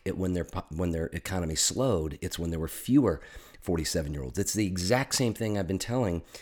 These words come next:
and talking about that Harry's been teaching based on age demographics with the same issue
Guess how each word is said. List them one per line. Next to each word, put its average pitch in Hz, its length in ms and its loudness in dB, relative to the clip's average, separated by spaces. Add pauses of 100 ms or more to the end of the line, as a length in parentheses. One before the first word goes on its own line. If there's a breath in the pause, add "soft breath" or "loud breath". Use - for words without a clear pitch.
(120 loud breath)
and 87 120 -4
talking 110 400 0
about 80 380 -2
that - 180 -4
Harry's 113 320 2
been 78 180 -2
teaching 82 640 0
based 90 220 0
on 85 160 0
age 82 200 -2
demographics 85 720 0 (440 loud breath)
with 95 180 0
the 95 60 2
same 127 440 2
issue 95 500 2